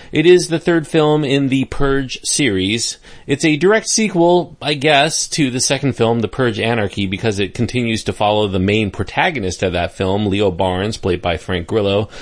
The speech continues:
And it's a continuation of the lifting of that Escape from New York plot line that the previous film had been exploiting. And just like Escape from New York, this one puts a politician to try to save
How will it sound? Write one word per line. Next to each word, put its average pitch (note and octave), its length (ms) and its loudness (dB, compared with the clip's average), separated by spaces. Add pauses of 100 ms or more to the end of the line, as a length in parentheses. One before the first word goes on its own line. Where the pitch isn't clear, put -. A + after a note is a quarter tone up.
(320)
And E3+ 320 2
it's F#3 200 2
a G#3 100 4
continuation D3 800 0
of B2+ 100 -2
the A#2+ 120 0
lifting A2+ 480 0
of G2 260 0
that G#2 320 0 (380)
Escape C#3+ 440 0
from A2 320 0
New B2+ 80 6
York A#2 480 4 (160)
plot B2+ 420 2
line F#2+ 560 2
that F#2 300 0
the F#2 220 -4
previous A#2 460 -2
film F#2+ 420 0 (240)
had F2 220 -2
been F2+ 120 0
exploiting. F#2+ 840 0 (240)
And A#2 180 2
just D3 200 0
like C#3 120 -2
Escape C3 300 -2
from B2 180 0
New A#2 60 0
York, A2+ 280 2
this A#2+ 180 -4
one A2+ 160 0
puts - 180 -4
a A#2 60 -2
politician G#2+ 840 -2
to G2 480 0
try G#2 240 -2
to G2+ 120 -8
save G#2+ 560 0